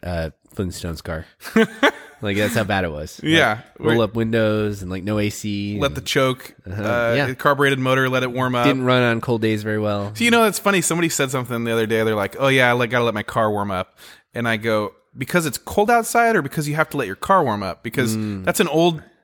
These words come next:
Speaker 2: I mean, back in the day,
Speaker 1: Yeah.
Speaker 2: you had to li-, literally a carbureted motor. You gotta let it warm up. It just
Speaker 1: Yeah.
Speaker 2: would not really run.
Speaker 1: Yeah,
Speaker 2: Nowadays,
Speaker 1: that's
Speaker 2: you want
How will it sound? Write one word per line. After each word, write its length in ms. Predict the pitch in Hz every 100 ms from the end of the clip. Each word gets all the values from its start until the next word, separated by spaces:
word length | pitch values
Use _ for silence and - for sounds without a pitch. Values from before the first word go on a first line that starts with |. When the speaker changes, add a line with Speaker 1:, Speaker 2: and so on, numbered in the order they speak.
| _
Speaker 2:
I 40 | 147
mean, 140 | 147
back 280 | 131 156 165
in 60 | 139
the 80 |
day, 560 | 127 160 156 127 123 - _ - _ _ 104
Speaker 1:
Yeah. 220 | 107 92
Speaker 2:
you 140 | 143 156
had 100 | 151
to 80 |
li-, 100 | 143 -
literally 360 | 143 202 165 131
a 60 |
carbureted 460 | - 156 147 139 131
motor. 160 | 156
You 100 | 123
gotta 220 | 127 143 135
let 160 | 135
it 100 | 117
warm 220 | 117 113 127
up. 220 | 120 -
It 100 | 113
just 200 | 123 117
Speaker 1:
Yeah. 160 | 101 127
Speaker 2:
would 160 | 123
not 300 | 127 120 110 _
really 380 | 120 120 131 127
run. 480 | 110 131 135 113 110 -
Speaker 1:
Yeah, 260 | 113 185 202
Speaker 2:
Nowadays, 180 | 196 170
Speaker 1:
that's 140 | 147
Speaker 2:
you 100 | 160
want 220 | 156 135